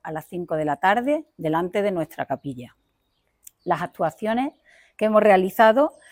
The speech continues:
se han hecho arreglos de todos los desperpe-, de todos los desperfectos que han ido s-,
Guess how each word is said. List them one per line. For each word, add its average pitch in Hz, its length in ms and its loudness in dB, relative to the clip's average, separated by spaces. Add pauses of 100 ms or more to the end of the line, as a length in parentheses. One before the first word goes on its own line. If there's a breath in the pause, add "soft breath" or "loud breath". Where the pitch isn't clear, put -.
(140 loud breath)
se - 180 -6
han 196 120 -2
hecho 190 200 0
arreglos 208 520 2
de 185 80 2
todos 185 220 4
los 175 120 0
desperpe-, 190 580 -4 (100)
de 165 280 -8
todos 175 240 -2
los 175 140 -6
desperfectos 185 760 -8
que 175 200 -4
han 160 260 -2
ido 165 180 -2
s-, - 220 -10